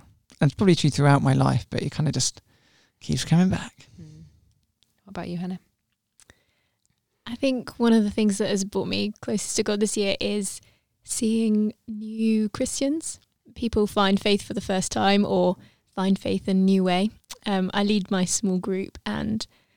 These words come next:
Speaker 3: um, there's a couple of people that have joined who have never been part of that before,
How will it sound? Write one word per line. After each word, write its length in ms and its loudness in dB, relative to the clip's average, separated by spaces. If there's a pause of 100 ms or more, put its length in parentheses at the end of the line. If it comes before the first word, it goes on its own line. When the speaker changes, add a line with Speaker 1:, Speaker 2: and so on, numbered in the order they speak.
(160)
Speaker 3:
um, 240 2
there's 140 4
a 60 -2
couple 220 -2
of 60 0
people 300 -2
that 120 0
have 100 0
joined 440 0
who 280 -4 (400)
have 120 -4
never 200 2
been 160 -2
part 180 -4
of 100 -8
that 140 -2
before, 460 2